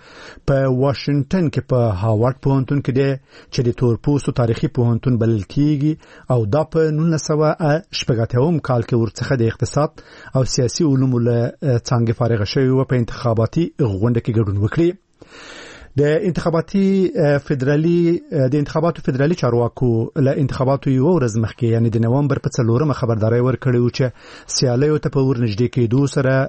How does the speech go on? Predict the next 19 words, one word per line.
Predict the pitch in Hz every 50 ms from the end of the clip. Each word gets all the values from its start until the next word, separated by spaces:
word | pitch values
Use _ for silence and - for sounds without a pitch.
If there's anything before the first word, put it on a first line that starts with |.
| - - -
روسیه | - 107 107 117 117 117 - - - 185 175
او | 175 175
ایران | 175 170 151 151 156 156 131
هڅې | 135 151 - 165
زیاتې | 135 127 147 135 147 139 -
کړي | 151 151
چې | 139 -
پر | - - 127 123
دغو | 120 127 147 131 143 151
انتخاباتو | 160 156 143 131 135 - 143 127 135 139 - - -
خپل | - 147 135
نفوذ | 131 123 113 - - 127 110 - -
خپور | - - 135 143 139
کړي | - - 135
او | 135 131 127
په | - - 135
رایې | 110 113 110 110 110
ورکوونکو | 107 110 110 - - 127 135 165 175 - 175
کې | - 180